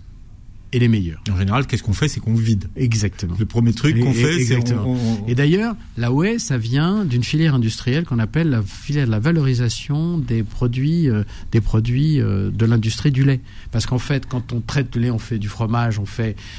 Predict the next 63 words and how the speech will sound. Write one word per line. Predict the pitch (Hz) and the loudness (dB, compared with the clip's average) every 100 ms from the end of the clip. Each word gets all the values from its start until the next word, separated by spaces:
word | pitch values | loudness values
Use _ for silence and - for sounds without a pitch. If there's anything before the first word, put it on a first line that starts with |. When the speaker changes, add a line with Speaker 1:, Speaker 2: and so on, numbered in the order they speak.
| - - | -8 -4
Speaker 1:
euh, | 92 | 0
des | 110 | 2
yaourts, | 110 113 120 127 120 - | 2 2 2 2 0 -6
on | 90 | -6
fait, | 110 | -4
les | 107 135 | 0 0
industriels | 117 117 - 131 120 | 0 0 0 0 0
qui | - | -2
sont | 107 | -2
des | 101 | 0
gens | 101 98 | 0 0
intelligents | 170 160 123 107 110 156 202 | 2 4 4 2 4 4 2
se | - | 2
disent : « | 113 180 160 | 2 4 2
Mais | 110 | 0
qu'est-ce | - 143 | -2 -4
que | - | -2
je | 104 | 0
vais | 107 | 0
faire | - 151 | 2 2
de | 120 | 2
tout | - | 0
ça ? » | 131 139 | 0 2
En | |
général, | 139 170 214 | 4 6 6
on | |
le | 170 | 6
mettait | 151 165 | 4 4
dans | 165 | 4
l'égout. | 151 175 165 - - - - - - - 143 | 4 4 2 -2 -18 -18 -18 -18 -14 -4 2
Ou | |
on | 156 | 4
le | 143 | 6
donnait | 143 190 | 6 4
aux | |
bêtes. | 156 151 - - - - - - - - - 117 | 4 0 -4 -10 -16 -18 -18 -18 -20 -20 -12 -4
Eh | |
ben, | 107 110 | -4 -4
ça, | - - 143 196 226 | -6 -2 0 0 -2
on | 127 | -2
a | 113 | -2
fait | 156 | 0
le | 143 | -2
lactosérum, | 120 - 101 92 90 170 240 - - - | -2 -4 -4 -2 0 2 0 -4 -14 -4
on | 120 | 0
l'a, | 113 104 110 | 2 0 -2
on | 107 | -2
l'a, | 104 98 | -2 -2
soit | 92 - 117 110 110 | -4 -2 0 0 0
on | 107 | 0
l'a, | 101 95 | 0 -2
on | 101 | 0
l'a | 98 95 92 98 - - - | 0 0 0 -2 -6 -4 -2
mis | |
sous | 110 117 | 0 0
forme | - 98 | 0 0
de | 85 | 0
poudre | - 160 117 - - | 0 2 2 0 -4
et | 113 | -2
on | |
en | 104 87 | 0 -2
a | 78 | -4
fait | - 98 | -4 -4